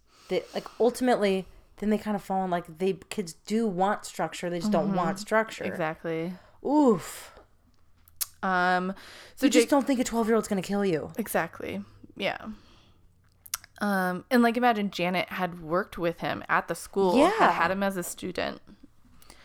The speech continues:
Speaker 2: Um, so Jacob goes to trial and he pleads not guilty. Um, but he's ultimately found guilty and is given the maximum sentence that a juvenile could receive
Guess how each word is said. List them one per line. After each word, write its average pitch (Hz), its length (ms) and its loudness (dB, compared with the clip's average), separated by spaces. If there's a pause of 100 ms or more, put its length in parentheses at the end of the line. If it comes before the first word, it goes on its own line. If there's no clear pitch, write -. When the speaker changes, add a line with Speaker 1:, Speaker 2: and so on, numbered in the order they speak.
(440)
Speaker 2:
Um, 202 340 4
so 220 180 0
Jacob 226 340 2
goes 214 180 4
to 220 60 -4
trial 175 520 2
and 185 140 -2
he 180 80 0
pleads 180 320 -4
not 156 220 0
guilty. 143 460 -6 (480)
Um, 175 400 0
but 180 160 2
he's 190 140 0
ultimately 208 540 0
found 180 300 -2
guilty 160 420 -4
and 170 200 -6 (180)
is 175 220 -6
given 180 260 -4
the 185 80 -2
maximum 175 520 -2
sentence 151 400 -6
that 156 160 -2
a 160 40 -12
juvenile 175 560 -4
could 170 160 -10
receive 160 440 -6